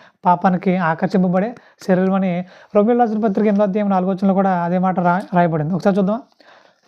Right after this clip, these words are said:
రోమీయులకు రాసిన పత్రిక ఎనిమిదో అధ్యాయము నాలుగో వచనంలో అని అంటాడు, "శరీరం అనుసరింపుకు ఆత్మను అనుసరించి నడుచుకుని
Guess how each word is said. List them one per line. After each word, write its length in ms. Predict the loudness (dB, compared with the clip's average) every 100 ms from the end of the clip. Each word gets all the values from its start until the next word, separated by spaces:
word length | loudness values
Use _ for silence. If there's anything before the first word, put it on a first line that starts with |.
| 0
రోమీయులకు 280 | 0 2 0
రాసిన 180 | -2
పత్రిక 260 | -2 0 2 2 0 -4 -10 -10 -4
ఎనిమిదో 200 | 0 0
అధ్యాయము 580 | 0 0 0 0 -2 -6 _ _ _ 0
నాలుగో 220 | 2 2
వచనంలో 440 | 0 2 2 0 -4 -12 _ _ _ -4
అని 100 | -2
అంటాడు, 240 | 0 -2 -6 _ _ _ _ _ _ _ _ _ _ _ -20 -20 -20 _ _ _ -2
"శరీరం 360 | 2 4 4 4
అనుసరింపుకు 400 | 2 2 2 4
ఆత్మను 280 | 4 4 2
అనుసరించి 400 | 2 2 2 2
నడుచుకుని 580 | 2 2 2 2 0